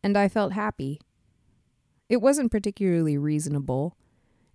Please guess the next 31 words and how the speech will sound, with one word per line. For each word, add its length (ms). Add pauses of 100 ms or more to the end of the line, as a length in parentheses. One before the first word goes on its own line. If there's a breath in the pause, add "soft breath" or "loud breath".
It 120
had 100
already 280
been 200
a 100
long 320
morning, 600
and 200
this 160
trip 300
was 160
only 240
happening 640
because 360
something 400
weird 280
had 100
happened 320
to 80
me, 320
and 240
we 80
were 140
trying 320
to 40
pretend 400
it 120
wasn't 380
that 200
weird. 440 (840)
But 440